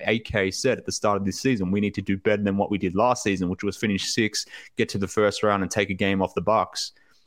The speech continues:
If you can't do that and you fall into the pl-, into, into tenth in the play-in, and, and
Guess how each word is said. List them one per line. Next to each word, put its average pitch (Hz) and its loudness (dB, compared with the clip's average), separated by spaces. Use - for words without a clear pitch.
If - -8
you 104 -2
can't 156 2
do 120 4
that 104 2
and 98 0
you 95 2
fall 110 2
into 101 -2
the 95 -8
pl-, - -12
into, 104 0
into 110 -2
tenth 123 -2
in 110 2
the 95 2
play-in, 120 0
and, 92 0
and 104 -2